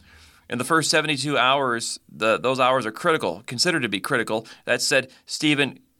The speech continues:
Godby, a natural hazards expert at Nottingham Trent University in England.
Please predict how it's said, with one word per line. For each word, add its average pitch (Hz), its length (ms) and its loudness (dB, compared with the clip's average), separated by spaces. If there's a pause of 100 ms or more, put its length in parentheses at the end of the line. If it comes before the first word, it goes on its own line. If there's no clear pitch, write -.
Godby, 117 640 0 (420)
a 110 120 0
natural 135 600 0 (100)
hazards 139 460 0
expert 123 540 0
at 117 240 2
Nottingham 127 480 0
Trent - 280 -2
University 127 640 0 (240)
in 123 140 -4
England. 143 380 -2